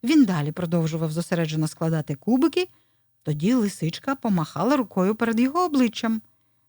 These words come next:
«Не чіпай його!» пролунало за спиною. Це була білочка. «Він колиться!» пояснила вона. «Я просто хочу привернути його увагу», сказала маленька лисичка.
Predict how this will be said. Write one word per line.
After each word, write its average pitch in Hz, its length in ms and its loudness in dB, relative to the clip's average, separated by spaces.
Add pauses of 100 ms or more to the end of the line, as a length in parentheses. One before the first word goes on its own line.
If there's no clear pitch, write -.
«Не 240 240 6
чіпай 254 680 4
його!» 190 640 0 (420)
пролунало 180 560 2
за 180 120 0
спиною. 147 540 -2 (280)
Це - 100 -2
була 254 240 2
білочка. 180 600 -2 (640)
«Він 285 300 8
колиться!» 320 800 6 (440)
пояснила 180 520 0
вона. 165 300 -2 (640)
«Я 381 120 4
просто 415 380 4
хочу 403 360 4 (200)
привернути 403 640 4
його 403 380 6
увагу», 277 680 2 (240)
сказала 185 480 0
маленька 190 400 2
лисичка. - 480 -4